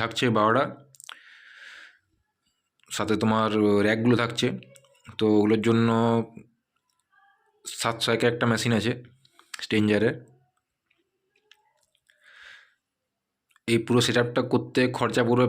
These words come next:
প্রায় দু লাখ সত্তর মতো। তার মধ্যে থাকবে তোমার, উম, কিউ ওয়ান এর ছশো, ছশো ওয়াটের স্পিকার থাকছে বারোটা,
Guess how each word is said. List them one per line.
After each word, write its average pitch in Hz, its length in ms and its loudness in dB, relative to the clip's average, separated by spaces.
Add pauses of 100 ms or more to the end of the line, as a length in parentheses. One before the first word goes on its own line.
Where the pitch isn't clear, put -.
প্রায় 120 260 2
দু 117 140 0
লাখ 120 160 2
সত্তর 117 360 0
মতো। 104 160 0 (1700)
তার 104 180 0
মধ্যে 117 220 4
থাকবে 113 200 2 (100)
তোমার, 117 220 2 (400)
উম, 98 280 -2 (1080)
কিউ 123 140 0
ওয়ান 120 140 2
এর 120 100 -2
ছশো, 120 200 0 (300)
ছশো 113 220 0
ওয়াটের 120 240 2
স্পিকার 120 300 0
থাকছে 120 240 -4
বারোটা, 117 240 2